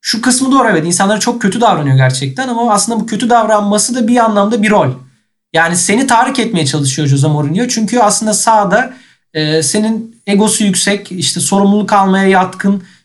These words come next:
bir şeyler ters gittiğinde kendini bundan sorumlu hisseden birine dönüşmeni istiyor belki de. Ve bu yüzden de oyuncularını zorluyor. E, bu zorlama biçimi bazı insanlara ters gelirken bazı insanları çok motive edebiliyor.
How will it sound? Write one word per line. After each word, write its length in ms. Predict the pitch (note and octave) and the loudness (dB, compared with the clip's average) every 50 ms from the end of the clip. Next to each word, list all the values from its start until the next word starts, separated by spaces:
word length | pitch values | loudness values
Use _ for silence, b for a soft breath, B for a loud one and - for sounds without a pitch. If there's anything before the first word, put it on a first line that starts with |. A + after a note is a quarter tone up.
| B - | B -4
bir 60 | F3 | -2
şeyler 340 | - G#3 G3+ G3+ G#3 G#3+ G#3+ | 0 0 2 2 0 0 2
ters 260 | A3 G#3+ G#3 G#3 - | 0 0 0 -2 -4
gittiğinde 720 | G#3+ F#3+ - - - G3 F#3+ F#3 F#3+ G3 G#3+ A3+ A3 B B B B B | -6 -6 -6 -4 0 2 2 4 4 2 2 0 -2 B B B B B
kendini 320 | - F#3 F#3 F#3+ G3+ A3 | -2 0 0 0 0 0
bundan 200 | G#3 G3+ G3+ A3+ | 0 0 0 0
sorumlu 420 | - - - G3+ G3 G3 G3 G#3 A3 | 0 0 0 2 2 2 2 2 2
hisseden 520 | G#3+ - - - F#3+ G3+ A3 A#3+ A#3+ F#3+ | 0 0 0 0 0 0 0 0 -2 0
birine 220 | - G#3 G#3+ A3+ G#3 | 0 2 2 2 2
dönüşmeni 400 | G3 E3 D3 C3 - C#3 B2+ B2 | 2 0 0 -2 -2 0 0 0
istiyor 340 | B2 - - - C3 B2+ | 0 -2 -4 -2 0 0
belki 340 | B2 B2 A#2+ A#2+ - - C#3 | 2 2 0 -2 -4 -4 -4
de. 40 | E3+ B3 C4+ B B B B B | -4 -4 -6 B B B B B
Ve 60 | G#3+ | 2
bu 80 | A3+ C4+ | 2 2
yüzden 260 | B3+ A3 A3+ A3 A3 | 2 4 2 2 2
de 40 | A#3+ | 2
oyuncularını 360 | A#3+ A#3+ G#3+ - A#3+ - B3 | 2 2 2 2 2 2 2
zorluyor. 480 | A3 A3+ A3 G#3+ G#3+ G3 D#3+ C3+ B2+ - - b b b b b b _ _ _ - | 2 2 2 2 2 2 0 0 -2 -4 -8 b b b b b b _ _ _ -6
E, 260 | D3 C#3+ D3 D#3 E3+ | -4 -2 -2 0 0
bu 60 | F#3+ | 2
zorlama 680 | G#3+ G3 A#3 A#3+ A#3+ B3 B3 B3 B3+ C#4 C#4+ C#4+ A#3+ - - _ _ _ _ | 2 4 2 2 2 2 2 2 2 2 2 0 -4 -6 -10 _ _ _ _
biçimi 520 | F3+ D#3+ F3 F3 - - F#3 F#3+ A#3 A#3 A3 | -6 -4 -2 -2 -2 0 0 2 2 2 2
bazı 260 | A3+ A3+ A3+ A3 A#3 | 2 2 2 0 -2
insanlara 600 | A3+ G#3+ G3 - A3 G#3 G3+ G3+ G#3 G#3+ G#3+ - | -2 -2 -2 0 0 0 2 2 2 0 0 0
ters 280 | A3+ A3 A3+ A3+ - | 0 0 0 0 -4
gelirken 400 | - G#3 F#3 F3+ F3+ A#3 A#3 A3+ | -2 0 0 0 2 0 0 2
bazı 240 | A3 A3+ A3 G#3+ G#3+ | 2 2 2 2 0
insanları 320 | G3+ - - F#3 F#3+ A3+ G3+ | 0 0 0 0 0 0 -2
çok 180 | A#3+ A3+ G#3 | -2 0 0
motive 320 | G3 F#3+ F3+ - F#3+ G3 G3 | 2 0 2 2 0 0 2
edebiliyor. 480 | F#3 F3+ F3+ F#3 F3 D#3 C3+ - - | 2 2 0 0 0 0 -2 -2 -2